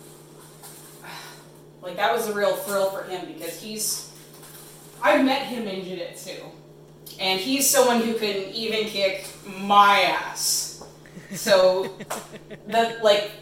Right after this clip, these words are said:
Speaker 1: it was such a trip when he wanted to give me the power of going and choosing another man in front of him, or at least the, the fantasy of that.
Speaker 2: Mm-hmm.
Speaker 1: And, um,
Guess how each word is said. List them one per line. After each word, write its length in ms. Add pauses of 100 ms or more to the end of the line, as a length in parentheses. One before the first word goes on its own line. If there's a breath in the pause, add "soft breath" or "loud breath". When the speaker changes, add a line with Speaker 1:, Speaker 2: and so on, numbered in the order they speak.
(160)
Speaker 1:
it 220
was 200
such 460
a 100
trip 440 (680)
when 300
he 180
wanted 340
to 120
give 460
me 380
the 200
power 400
of 160
going 400
and 420
choosing 460
another 300
man 320
in 80 (160)
front 220
of 140
him, 360
or 200
at 100
least 300
the, 80 (140)
the 120
fantasy 800
of 160
that. 340 (300)
Speaker 2:
Mm-hmm. 160 (260)
Speaker 1:
And, 380
um, 440